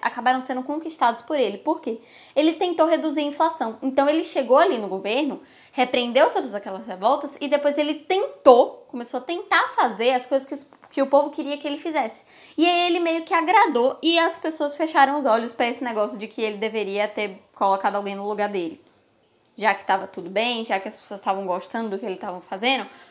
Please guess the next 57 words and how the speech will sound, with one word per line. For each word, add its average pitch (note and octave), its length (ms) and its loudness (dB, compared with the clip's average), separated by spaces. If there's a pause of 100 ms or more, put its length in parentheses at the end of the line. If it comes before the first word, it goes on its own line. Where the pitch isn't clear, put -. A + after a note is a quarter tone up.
todo A#3+ 220 2
mundo B3 180 -4
deixou C4 560 2
e D4 100 2
aí D4 120 10
ele C#4+ 160 4
continuou D#4 480 -2
lá A#3+ 260 4
até D4 220 0
que D#4+ 100 -2
ele D4+ 80 0
fez C4+ 240 -2
um D#4 100 -2
acordo. A3+ 640 2 (320)
Ele G#3 140 -4
fez A3 180 0
esse A3+ 140 -6
acordo A3 380 0
político C4 520 -4
pra D4+ 160 -4
poder C#4+ 260 -2
ficar C#4+ 440 2
no D#4 80 0
poder C#4 320 0
mesmo B3+ 380 -4
não B3 200 -6
deve-, A3+ 380 -10
mesmo G3+ 480 -6
não B3 160 -4
devendo, A#3 400 -2
né? G#3 140 -4
Mesmo G3+ 280 -2
com G3 80 -4
essa G#3+ 200 0
regra, B3 320 0
ele B3 160 0
ficou C4 340 -2
mesmo B3+ 240 -2
assim. C#4 240 -6 (340)
E C5+ 180 8
outras B4+ 200 0
pessoas G4+ 240 -4
também G4+ 220 0
fizeram D4 340 2
isso C4+ 160 0
ao B3+ 60 4
longo B3 160 0
da B3+ 80 4
história. - 300 -6
Então, G3+ 520 -2 (480)
não A#3 240 0
tô D4 140 0
falando A#3+ 240 0
que - 80 -2
é C4 60 2
certo, C4+ 460 2
mas B3+ 380 6